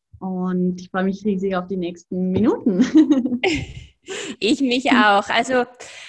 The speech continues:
Speaker 2: Thema Soul Branding, ja. Du bist jemand, und wir haben vorhin gerade ganz kurz geplaudert.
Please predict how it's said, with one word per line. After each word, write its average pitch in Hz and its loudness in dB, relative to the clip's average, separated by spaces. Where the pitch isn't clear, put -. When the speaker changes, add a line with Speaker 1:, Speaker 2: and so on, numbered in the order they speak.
Speaker 2:
Thema 302 -2
Soul 247 0
Branding, 170 0
ja. 208 2
Du 240 -12
bist - -4
jemand, 202 0
und 202 -8
wir 214 -4
haben 214 -4
vorhin 202 -2
gerade 190 -2
ganz 202 -8
kurz - -12
geplaudert. 175 0